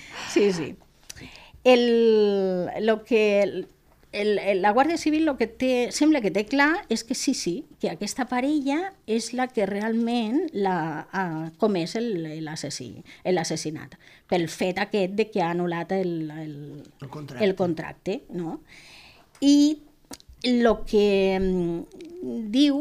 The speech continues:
Speaker 1: no? Perquè com que primer n'hi ha la pallissa i després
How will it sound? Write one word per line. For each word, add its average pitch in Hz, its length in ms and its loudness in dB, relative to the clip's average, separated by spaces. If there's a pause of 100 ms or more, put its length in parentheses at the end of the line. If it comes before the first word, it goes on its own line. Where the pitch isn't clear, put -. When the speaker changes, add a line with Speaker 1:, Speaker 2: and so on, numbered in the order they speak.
(140)
Speaker 1:
no? 220 220 -4 (400)
Perquè 185 260 -4
com 180 240 0
que 185 160 -4
primer 185 480 0
n'hi 220 160 -2
ha 214 80 0
la 208 120 2
pallissa 202 880 -2
i 208 100 -2
després 190 640 -2